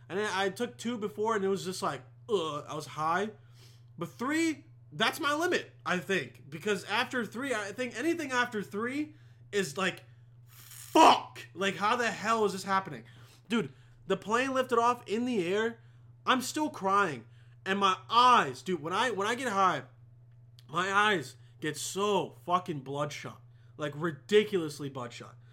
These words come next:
So these fucking flight attendants are walking around asking for people, I mean, asking people for, like, food if they want anything. I'm, like, crying, just like, <gasps> and, like, fucking tears are coming out. My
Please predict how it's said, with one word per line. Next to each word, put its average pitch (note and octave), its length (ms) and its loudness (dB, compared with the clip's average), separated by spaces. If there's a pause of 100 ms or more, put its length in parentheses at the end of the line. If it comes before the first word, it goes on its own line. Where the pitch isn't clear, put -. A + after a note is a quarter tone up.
(720)
So A3 280 0
these G3+ 260 -8
fucking D#4+ 320 -6
flight C#4+ 340 0
attendants D#3+ 540 -6
are D#3+ 260 -8
walking - 360 0
around A3 320 -2
asking G3 320 -4
for F#3 120 -8
people, A#3+ 540 -4 (340)
I G3 80 2
mean, G#3 140 0
asking A3 340 0
people A3+ 260 -4
for, G#3+ 120 -6
like, D#3+ 160 -2
food A3 300 -4
if G#3 80 -4
they G3 120 0
want F#3+ 300 -2
anything. B3 440 -4 (380)
I'm, C4+ 160 -4
like, C4+ 200 -6
crying, A3+ 600 2
just G3 160 -6
like, G3 180 0 (120)
<gasps> - 120 -20
and, G3+ 240 -8 (1160)
like, F3+ 160 -2
fucking G3+ 320 -4
tears G3 340 -4
are G#3 60 -8
coming A3 240 -4
out. G#3+ 140 -2
My A3 120 -2